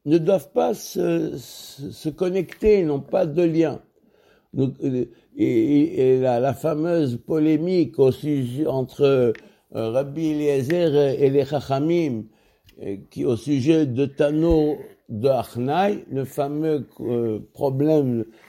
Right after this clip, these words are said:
du fameux four, ou est-ce que le four est, est impur ou, ou pas. Donc, euh, il y avait une discussion, et les, les rabbins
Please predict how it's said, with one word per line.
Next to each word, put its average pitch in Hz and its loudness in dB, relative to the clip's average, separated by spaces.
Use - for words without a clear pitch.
du 110 0
fameux 131 2
four, 143 4
ou 131 2
est-ce 127 -2
que 156 0
le 143 2
four 131 -2
est, 127 -4
est 131 0
impur 131 -2
ou, 117 -2
ou 113 -6
pas. 147 0
Donc, 113 -6
euh, 113 2
il 110 -2
y 117 0
avait 127 0
une 139 -4
discussion, 135 -2
et 113 2
les, 139 0
les 127 0
rabbins 123 -2